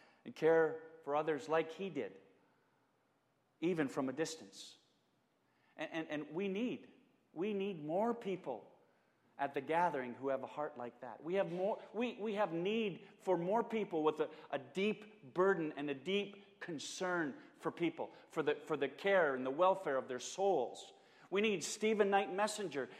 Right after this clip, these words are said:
to have this kind of burden for junior high and senior high students. Amen? We need that. But just because he has it doesn't mean you're off the hook.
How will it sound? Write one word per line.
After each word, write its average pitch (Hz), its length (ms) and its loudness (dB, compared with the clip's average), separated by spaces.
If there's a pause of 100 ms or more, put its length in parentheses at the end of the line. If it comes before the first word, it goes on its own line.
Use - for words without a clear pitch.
(120)
to 185 60 4
have 175 240 8
this 180 200 2
kind 190 240 2
of 135 180 0
burden 175 320 2 (220)
for 165 120 -2
junior 180 320 2
high 170 200 4
and 147 120 0
senior 165 320 0
high 147 200 0
students. 151 500 -2
Amen? 156 320 -2 (800)
We 151 80 2
need 208 220 2
that. 117 340 0 (1700)
But 139 100 -2
just 220 220 -2
because 175 260 2
he 202 160 2
has 147 220 6
it 151 80 -2
doesn't 175 240 6
mean 175 180 0
you're 190 160 4
off 196 180 4
the 156 60 -2
hook. - 460 -4